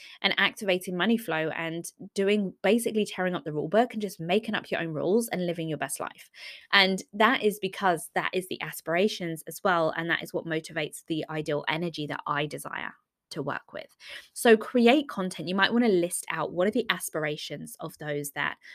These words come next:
I choose to work with. And then number four is manifest in the passive sales. So be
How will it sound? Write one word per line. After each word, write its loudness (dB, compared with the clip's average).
I -2
choose -6
to -8
work -6
with. -10
And 6
then 6
number 4
four 0
is 4
manifest 2
in -6
the -6
passive -8
sales. -10
So 8
be 6